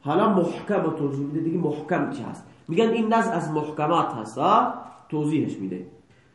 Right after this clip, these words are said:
«هو اللفظ الذي ظهرت دلالته بنفسه على معناه على نحو أكثر مما عليه المفسر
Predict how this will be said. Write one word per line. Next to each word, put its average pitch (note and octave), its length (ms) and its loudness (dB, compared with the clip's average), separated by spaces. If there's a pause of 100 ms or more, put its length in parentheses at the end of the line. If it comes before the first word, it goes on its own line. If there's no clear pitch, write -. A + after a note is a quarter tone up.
(200)
«هو A3 80 6
اللفظ G3 460 4
الذي F3 580 2
ظهرت F#3 460 0
دلالته D#3 540 2
بنفسه E3+ 760 -2
على D3 320 -2
معناه E3+ 460 0 (340)
على C#3+ 340 2
نحو F3+ 280 2 (280)
أكثر F#3 380 0
مما D3 360 2
عليه D3 380 0
المفسر C3+ 560 -4